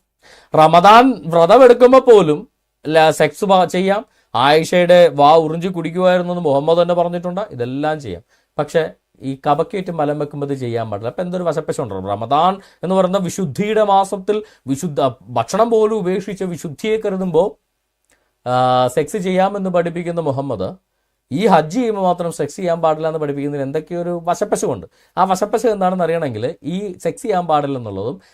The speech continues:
ഷേവ് ചെയ്യാൻ പാടില്ലെന്നുള്ളതൊക്കെ എവിടെ നിന്ന് വന്നതാണ് എന്ന് നിങ്ങൾ അറിയണം. മുഹമ്മദിന്റെ ജീവചരിത്രത്തെ സീറത്തുൽ റസൂലുള്ളയിൽ, അതിന്റെ മുപ്പത്തി ഒമ്പതാമത്തെ പേജിൽ, ഇബ്നു ഇഷാഖിന്റെ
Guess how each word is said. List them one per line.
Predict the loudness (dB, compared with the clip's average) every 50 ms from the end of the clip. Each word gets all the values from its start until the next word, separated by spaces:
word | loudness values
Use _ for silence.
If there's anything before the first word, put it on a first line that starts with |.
| _ _ -8 -4
ഷേവ് | -2 0 0 0
ചെയ്യാൻ | 0 0 -2 -2 0
പാടില്ലെന്നുള്ളതൊക്കെ | 0 0 0 0 -4 -6 -6 -6 -4 -4 -4 -6 -6 -8 -8
എവിടെ | -6 -6 -6 -4 -4 -4 -6 -6
നിന്ന് | -6 -6 -4
വന്നതാണ് | -4 -4 -4 -4 -6 -6 -4 -4 -4 -4 -6 -8 -12 -12
എന്ന് | -12 -12 -10 -10
നിങ്ങൾ | -10 -10 -8 -6 -6
അറിയണം. | -6 -6 -8 -8 -10 -14 -18 _ _ _ _ _ _ -6
മുഹമ്മദിന്റെ | -4 0 0 0 2 2 0 0 0 -2 -2 -4
ജീവചരിത്രത്തെ | -4 -4 -4 0 0 0 0 0 -4 -4 -4 -6
സീറത്തുൽ | -6 -4 -4 -2 -2 -2 -4 -6 -6
റസൂലുള്ളയിൽ, | -6 -8 -6 -6 -6 -2 -2 -2 -2 -2 -4 -6 -8
അതിന്റെ | -10 -8 -8 -6
മുപ്പത്തി | -6 -8 -6 -8 -10 -8 -6
ഒമ്പതാമത്തെ | -8 -6 -4 -2 -2 0 -2 -2 -4 -8
പേജിൽ, | -6 -6 -6 -6 -6 -8 -8
ഇബ്നു | -8 -10 -10
ഇഷാഖിന്റെ | -10 -8 -6 -8 -8 -8 -8 -10 -8 -8 -8